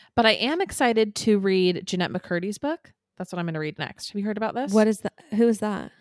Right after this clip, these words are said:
Speaker 1: I'm gl-, it's called I'm Glad My Mom Died.
Speaker 2: No. And who is Jeanette McCurdy?
Speaker 1: She's a Nickelodeon star. Um,
Speaker 2: Mm.
Speaker 1: and she was raised Mormon.
Speaker 2: Oh.
Speaker 1: So anyways,
Speaker 2: And she's
Speaker 1: very
Speaker 2: glad her
Speaker 1: excited to
Speaker 2: mother
Speaker 1: read that.
Speaker 2: perished?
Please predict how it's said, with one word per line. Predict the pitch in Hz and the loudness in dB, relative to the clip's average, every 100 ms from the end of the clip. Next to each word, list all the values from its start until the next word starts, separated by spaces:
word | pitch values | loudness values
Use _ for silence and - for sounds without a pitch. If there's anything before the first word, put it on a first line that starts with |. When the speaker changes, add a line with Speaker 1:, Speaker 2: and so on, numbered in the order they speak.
| _ | _
Speaker 1:
I'm | 208 202 | 0 0
gl-, | - | -2
it's | 196 | -4
called | - 190 | -2 0
I'm | 185 | 0
Glad | 185 165 180 | -2 -2 -2
My | 180 | -4
Mom | 170 170 | -4 -6
Died. | 180 220 269 - _ _ _ _ _ _ _ _ _ _ _ _ | -4 -4 -4 -8 _ _ _ _ _ _ _ _ _ _ _ _
Speaker 2:
No. | - 202 220 294 170 | -4 -2 0 0 0
And | 185 | 0
who | 202 220 233 | 0 2 2
is | 220 | 0
Jeanette | - 202 202 | -2 -2 -4
McCurdy? | 185 - 214 165 - - _ _ _ | -8 -6 -4 -4 -8 -14 _ _ _
Speaker 1:
She's | - - 233 233 220 | -8 -4 0 0 0
a | 208 202 | 0 0
Nickelodeon | 190 196 185 170 196 233 | 0 -2 0 0 0 -4
star. | - 262 254 277 311 349 _ - | -2 0 2 2 -2 -6 _ 0
Um, | 196 185 190 185 | 2 4 2 0
Speaker 2:
Mm. | 180 175 _ _ - _ _ _ - | -4 -8 _ _ -20 _ _ _ -2
Speaker 1:
and | 214 202 190 190 | 2 2 2 -2
she | 190 | -6
was | 180 | -4
raised | 170 170 | -6 -6
Mormon. | 160 104 185 - _ _ _ _ _ _ _ _ | -8 -10 -14 -20 _ _ _ _ _ _ _ _
Speaker 2:
Oh. | 381 466 277 | -2 2 2
Speaker 1:
So | |
anyways, | 185 170 - - - _ | 2 0 -6 -10 -14 _
Speaker 2:
And | 233 | -2
she's | - 254 | 0 2
Speaker 1:
very | 202 | 4
Speaker 2:
glad | 190 | 4
her | 208 | 2
Speaker 1:
excited | 240 175 | 2 2
to | |
Speaker 2:
mother | 170 202 | 2 0
Speaker 1:
read | 175 | 0
that. | 175 | 0
Speaker 2:
perished? | 175 185 320 466 - - | 0 -2 -4 -6 -10 -14